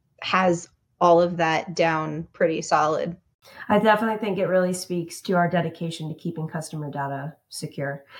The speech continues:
Speaker 2: And that's not to say the other opcos don't, 'cause obviously they do as well. Um,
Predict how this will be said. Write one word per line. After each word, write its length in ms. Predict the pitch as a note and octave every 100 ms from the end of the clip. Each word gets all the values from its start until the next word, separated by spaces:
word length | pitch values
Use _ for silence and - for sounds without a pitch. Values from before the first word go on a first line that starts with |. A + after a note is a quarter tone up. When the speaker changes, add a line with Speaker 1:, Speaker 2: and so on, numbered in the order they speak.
| -
Speaker 2:
And 160 | G#3 G3+
that's 220 | G3+ G#3
not 180 | G3+ G3
to 80 |
say 160 | F#3 G3
the 100 | E3+
other 200 | F3 F3
opcos 420 | D3+ - E3 D3
don't, 240 | D#3 A2+ -
'cause 160 | E3
obviously 460 | D#3 D3+ D#3 - C#3+
they 180 | D3 C#3
do 200 | C#3+ C#3
as 160 | -
well. 260 | D3 - - - - -
Um, 420 | D#3+ D3+ C#3+ C3+